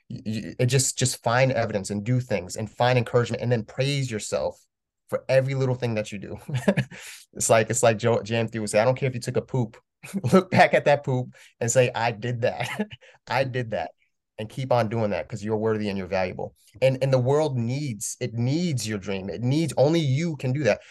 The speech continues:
Johnny Pardo, only you can create this podcast. Only you can reach the people you need to. Your voice, your heart, your spirit is needed.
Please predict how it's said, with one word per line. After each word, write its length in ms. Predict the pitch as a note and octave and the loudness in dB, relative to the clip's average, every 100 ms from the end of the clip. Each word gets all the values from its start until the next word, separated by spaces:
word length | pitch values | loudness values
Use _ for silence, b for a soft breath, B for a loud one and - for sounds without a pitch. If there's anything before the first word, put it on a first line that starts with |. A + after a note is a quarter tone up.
| B G#2+ | B 0
Johnny 240 | C3+ D#3+ | 0 0
Pardo, 300 | C#3+ D#3 D3 | 0 0 2
only 200 | C#3 D3+ | 0 -2
you 380 | C#3+ B2+ E3+ E3 | -4 -4 -6 -8
can 160 | C#3 B2+ | -10 -6
create 240 | C3 B2 | -4 -2
this 120 | A2+ | -6
podcast. 440 | - B2+ B2+ B2 - | -2 -2 0 0 0
Only 200 | C#3 C3+ | -2 0
you 300 | B2 D#3 D#3+ | -2 -4 -6
can 200 | - C3 | -6 -4
reach 180 | B2+ B2+ | -4 -6
the 60 | |
people 240 | B2 A2+ G#2+ | -10 -6 -4
you 80 | |
need 200 | A2+ C3+ | -2 -2
to. 180 | A#2 G#2 b b _ | -4 -6 b b _
Your 160 | B2 | 0
voice, 340 | G#2+ B2+ D3 A#2+ | 2 2 2 2
your 120 | G#2 | 2
heart, 240 | B2 C3 | 4 2
your 100 | G#2+ | 0
spirit 420 | G2+ - C#3 C#3 G#2+ | -6 -2 0 2 0
is 140 | G2 | -6
needed. 440 | G#2+ C3 G#2 A2+ | -6 -4 -4 -8